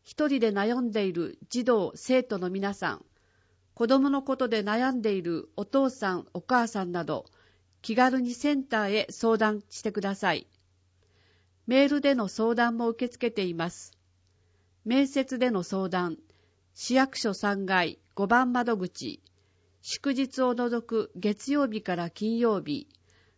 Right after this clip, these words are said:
午前九時から午後五時、電子メールでの相談、アドレス、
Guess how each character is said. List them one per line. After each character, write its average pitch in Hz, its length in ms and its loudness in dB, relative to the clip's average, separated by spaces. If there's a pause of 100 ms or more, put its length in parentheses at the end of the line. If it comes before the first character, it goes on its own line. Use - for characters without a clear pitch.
(140)
午 269 160 4
前 247 240 2
九 - 160 -4
時 214 140 -6
か 190 140 -4
ら 170 180 -2
午 208 160 2
後 190 140 0
五 185 120 0
時、 - 260 -4 (720)
電 247 200 6
子 277 180 0
メ 277 200 6
ー 269 40 4
ル 233 120 0
で 220 120 2
の 202 140 -2
相 190 300 -2
談、 180 300 0 (960)
ア 202 100 0
ド 240 140 4
レ 240 140 4
ス、 220 400 -2